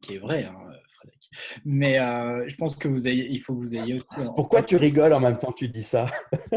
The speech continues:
Speaker 1: Non, mais parce que, parce que là, on, on, il y a un côté très posé, serein, et, et c'est vrai tout,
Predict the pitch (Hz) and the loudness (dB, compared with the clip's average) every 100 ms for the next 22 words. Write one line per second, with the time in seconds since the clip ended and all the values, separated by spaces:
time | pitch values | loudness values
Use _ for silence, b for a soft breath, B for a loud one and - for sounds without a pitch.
0 | 185 196 151 143 147 - 185 180 - b | 2 4 4 4 0 0 2 2 0 b
1 | b - 139 - 151 147 170 151 131 139 | b -2 -2 0 -2 2 2 0 -2 -4
2 | 123 123 127 123 123 120 135 131 143 135 | -4 -2 0 0 0 -2 -6 -4 -2 -2
3 | - 117 110 - 131 123 143 131 - 131 | -4 -6 -6 -6 -4 -2 0 0 -2 -4
4 | 123 147 123 92 113 - 117 131 139 - | -2 0 0 -4 -8 -8 -6 -6 -6 -10